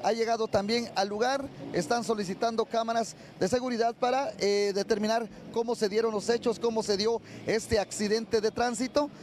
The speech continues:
y para deducir las responsabilidades de este aparatoso accidente que, como usted puede observarlo, pues, es en un punto donde hay, eh, bastante eh, eh, tráfico en este sector donde nosotros encontramos,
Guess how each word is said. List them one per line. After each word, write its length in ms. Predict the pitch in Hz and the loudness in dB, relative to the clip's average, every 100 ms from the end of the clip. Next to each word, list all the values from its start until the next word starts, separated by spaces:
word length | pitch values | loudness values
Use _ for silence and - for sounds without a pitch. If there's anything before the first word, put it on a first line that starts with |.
| - | -14
y 180 | - 262 | 0 0
para 260 | - 220 220 | 2 0 2
deducir 520 | 202 185 151 226 214 - - | 0 -2 2 0 0 -6 0
las 220 | 170 170 | 0 2
responsabilidades 1080 | 220 226 233 208 226 208 190 202 220 214 - - - | -2 -2 -2 0 0 0 2 2 2 -2 -8 -18 0
de 180 | 196 214 | 2 2
este 340 | - 220 214 - | 0 -2 -2 0
aparatoso 580 | 208 214 180 214 - | 2 2 2 0 0
accidente 580 | 185 - 175 214 - 233 - - - | -2 -2 0 0 4 2 2 -14 0
que, 120 | 226 | 4
como 180 | 233 214 | 4 4
usted 260 | 196 220 214 | 4 2 2
puede 260 | 226 220 | 2 2
observarlo, 580 | 208 190 233 233 233 262 - - - | 2 0 2 2 2 -2 -4 -18 -2
pues, 220 | 247 - | -2 2
es 160 | 220 214 | 0 2
en 120 | 214 | 2
un 160 | 233 233 | 2 0
punto 540 | - 277 226 254 269 - - - | 0 0 2 0 -2 -6 -20 -2
donde 460 | 226 254 247 247 - | -2 0 0 0 0
hay, 300 | 190 226 226 | 0 0 -2
eh, 180 | 196 202 | 0 2
bastante 680 | 185 175 - 240 - 240 226 | 2 0 0 -2 2 0 2
eh, 640 | 196 196 190 185 180 180 160 - - - | 2 2 2 2 2 2 0 -6 -18 -4
eh, 140 | 180 170 | 0 0
tráfico 540 | - 247 240 - 220 | 2 0 0 -2 -2
en 120 | 202 | 0
este 580 | 226 - 240 220 190 180 | -2 0 2 2 0 -2
sector 440 | 175 214 - 262 254 | 0 0 2 -2 0
donde 220 | 233 208 | -2 -2
nosotros 340 | 190 226 214 | -2 0 0
encontramos, 640 | 214 226 226 269 294 294 | 0 0 0 0 0 -2